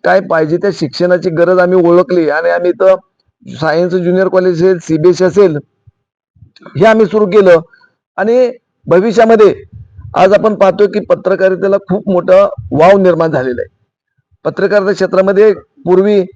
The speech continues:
अगदी हाताच्या बोटावर मोजता येईल अशी पत्रकार होते, आज पत्रकारांची संख्या वाढलेली आहे आणि मग त्या पत्रकारांना सर्व गुण संपन्न बनवण्यासाठी आज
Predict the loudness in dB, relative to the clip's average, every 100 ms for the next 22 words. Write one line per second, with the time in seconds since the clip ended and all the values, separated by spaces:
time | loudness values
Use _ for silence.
0 | _ _ -6 -2 0 -2 -4 -10 -10 -6
1 | -4 -2 -2 -4 -2 0 2 0 -2 -2
2 | -4 -4 -2 -2 -2 -6 -4 -4 -2 0
3 | 0 0 -2 0 0 -2 -10 -6 -6 -4
4 | -4 -4 -4 -2 2 2 2 0 -2 -6
5 | _ _ _ -8 -6 -2 -4 -4 0 0
6 | 0 -2 0 2 0 0 0 -2 -4 -12
7 | _ _ -4 -2 0 0 -2 -2 -4 -2
8 | -2 -2 -2 -4 -8 -6 -2 0 2 2
9 | 0 0 0 -2 -8 -20 -20 -20 _ -8
10 | -4 -2